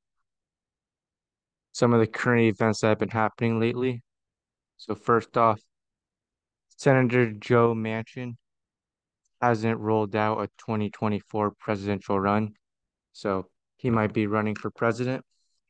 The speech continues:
New Hampshire Governor Chris Sununu is raising money to assess support for a presidential campaign.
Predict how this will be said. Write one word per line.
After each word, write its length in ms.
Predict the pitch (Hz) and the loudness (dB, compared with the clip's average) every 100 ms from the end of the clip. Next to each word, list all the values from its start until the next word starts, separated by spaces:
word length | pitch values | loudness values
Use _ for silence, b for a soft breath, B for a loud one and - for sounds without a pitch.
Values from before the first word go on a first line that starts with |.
| _ _ _ _ _ _ _ _ _ _ _ _ _ _ - | _ _ _ _ _ _ _ _ _ _ _ _ _ _ -4
New 160 | 127 | -2
Hampshire 540 | 120 131 131 - - 123 | 0 2 0 -2 -4 -2
Governor 460 | 107 127 117 123 113 | 2 0 2 -2 -4
Chris 380 | - 123 110 - | -4 -4 -4 -6
Sununu 520 | 117 110 117 123 120 - _ _ _ _ | -4 -2 0 -2 -4 -8 _ _ _ _
is 280 | 117 101 117 | -4 -2 0
raising 460 | 117 113 113 110 104 | 2 2 0 -2 0
money 340 | 107 113 110 - | -2 -2 -6 -8
to 280 | 117 107 101 120 - | -6 -4 -6 -12 -6
assess 480 | 107 - 120 107 - | -6 -2 -2 -2 -2
support 500 | 110 - 113 110 - | -8 -4 0 0 -2
for 140 | - 101 | -6 -6
a 60 | - | -6
presidential 560 | - 107 101 107 107 101 | -8 -8 -8 -10 -8 -12
campaign. 640 | - 104 101 110 110 117 | -8 -8 -8 -10 -10 -12